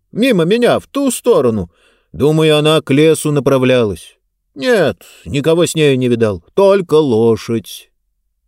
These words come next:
«Может, эта цыганка ее напугала?» —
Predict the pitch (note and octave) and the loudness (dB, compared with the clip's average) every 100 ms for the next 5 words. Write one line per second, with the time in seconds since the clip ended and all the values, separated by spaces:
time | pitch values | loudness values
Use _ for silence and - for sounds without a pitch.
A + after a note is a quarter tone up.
0 | _ _ _ _ _ _ - D#3 F#3 F3 | _ _ _ _ _ _ -10 -4 -2 -2
1 | F#3+ G3+ F#3 F3 - E3 B2 F#3 A3 C4 | 0 0 0 -2 -2 2 2 0 -2 -6
2 | B3+ C4 A#3 F#3 D#3+ E3 C#3+ B2+ B2 | -6 -4 -2 -2 -2 0 2 2 0